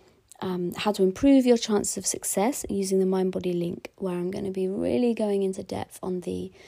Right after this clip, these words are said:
studies and the science that backs up the fact that if you start using the Mind Body Link, you can not only improve your quality of life while trying to conceive,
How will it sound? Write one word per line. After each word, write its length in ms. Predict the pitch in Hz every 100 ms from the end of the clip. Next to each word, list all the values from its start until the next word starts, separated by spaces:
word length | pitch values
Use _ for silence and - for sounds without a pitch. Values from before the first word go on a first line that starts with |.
| - - _
studies 720 | - - - 269 269 262 254 -
and 160 | 196
the 80 | 196
science 560 | - - 220 220 214 -
that 220 | - -
backs 360 | 196 - - -
up 320 | 202 202 -
the 100 | -
fact 320 | - 196 196
that 80 | 190
if 140 | 190 185
you 60 |
start 280 | - - 226
using 300 | 240 240 226
the 80 | 214
Mind 260 | 202 190
Body 240 | 190 180 180
Link, 340 | 175 175 -
you 80 | 196
can 200 | - 202
not 160 | 196 220
only 420 | 240 220 202 190
improve 540 | 190 185 - 254 294
your 140 | 302 285
quality 400 | 220 202 196 196
of 120 | 190
life 240 | 185 175 -
while 320 | 190 196 214
trying 280 | - 196 190
to 80 | -
conceive, 400 | - 185 196